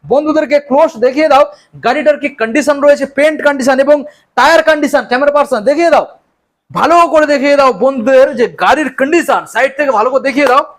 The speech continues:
দেখুন, এখানে মানে সরকার অটোমোবাইল মানে প্রত্যেকটা গাড়ির ক্ষেত্রে আপনাদের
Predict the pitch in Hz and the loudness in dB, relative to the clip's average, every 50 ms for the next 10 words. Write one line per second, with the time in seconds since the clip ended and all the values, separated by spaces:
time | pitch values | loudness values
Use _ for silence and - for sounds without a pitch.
0 | _ _ - 233 247 226 214 170 - _ _ _ _ - 277 320 339 359 349 330 | _ _ -4 -2 -2 -2 -4 -6 -8 _ _ _ _ -4 -2 0 0 0 0 0
1 | 294 302 302 277 - - 247 247 240 294 311 285 269 269 285 285 285 285 294 294 | 0 -2 -2 -2 -2 -2 -2 0 0 2 2 2 2 4 4 4 4 2 2 0
2 | 294 277 - 269 262 - - - _ 339 320 320 311 285 262 285 294 277 254 285 | -2 -2 -2 -2 -2 -2 -4 -6 _ -6 -4 -2 -2 0 0 0 0 0 -2 -2
3 | 285 277 269 240 240 254 277 269 254 269 269 | 0 0 -2 -2 0 0 0 0 2 2 0